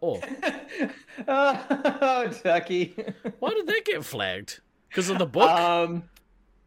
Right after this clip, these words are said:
Speaker 2: no, because that combination of, um, numbers is referential to, um, some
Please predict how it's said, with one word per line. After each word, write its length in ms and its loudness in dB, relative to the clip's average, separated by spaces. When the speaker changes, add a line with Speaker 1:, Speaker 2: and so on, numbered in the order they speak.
Speaker 2:
no, 800 4
because 440 0
that 320 2
combination 1400 0
of, 720 2
um, 600 -4
numbers 600 2
is 460 2
referential 1040 0
to, 680 -4
um, 460 -2
some 240 -6